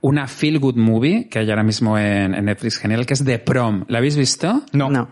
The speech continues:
Speaker 1: <gasps> ¡Ostras! Pero que es la película con Meryl Streep, Nicole Kidman, James Corden. Es un musical de Broadway, que ha sido uno de los musicales de Broadway con más éxito de los últimos años.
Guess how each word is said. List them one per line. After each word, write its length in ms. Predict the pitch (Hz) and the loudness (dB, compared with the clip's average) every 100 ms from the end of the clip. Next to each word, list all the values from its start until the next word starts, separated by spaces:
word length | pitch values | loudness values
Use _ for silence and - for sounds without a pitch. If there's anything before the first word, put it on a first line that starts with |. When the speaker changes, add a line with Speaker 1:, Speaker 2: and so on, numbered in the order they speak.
| - | -10
Speaker 1:
<gasps> 680 | - - - - - - | -6 -4 -4 -6 -10 -6
¡Ostras! 560 | 135 135 - 175 - - | -2 -2 -2 -4 -4 -2
Pero 160 | 151 | -2
que 60 | 135 | -2
es 60 | 156 | -2
la 80 | |
película 300 | 170 165 185 | 0 0 0
con 140 | 170 127 | 0 2
Meryl 200 | 127 151 | 2 2
Streep, 320 | 143 151 143 | 0 0 2
Nicole 300 | 127 113 127 | 2 2 0
Kidman, 580 | 131 135 127 117 113 110 | 0 2 2 4 2 2
James 240 | 117 117 | 2 0
Corden. 600 | - 127 123 117 104 101 - - - | 0 0 2 2 2 0 -2 -16 -6
Es 160 | 123 151 | -2 0
un 80 | |
musical 340 | 151 151 147 143 | 2 0 -2 -2
de 80 | 107 | -2
Broadway, 520 | 110 135 131 117 113 | 0 0 0 2 0
que 100 | 113 | -2
ha 20 | 98 | -2
sido 200 | 117 113 | 0 2
uno 100 | 117 | 2
de 60 | |
los 100 | 110 | 0
musicales 320 | 104 - 110 110 | -2 -2 -2 0
de 40 | |
Broadway 320 | 113 113 117 | 0 0 0
con 160 | 113 101 | -2 -4
más 200 | 101 - | -2 -4
éxito 280 | 120 120 117 | -4 -2 -2
de 40 | |
los 120 | 104 120 | 0 -2
últimos 320 | 110 101 - | -2 -2 2
años. 420 | 123 107 175 - | 2 2 0 -4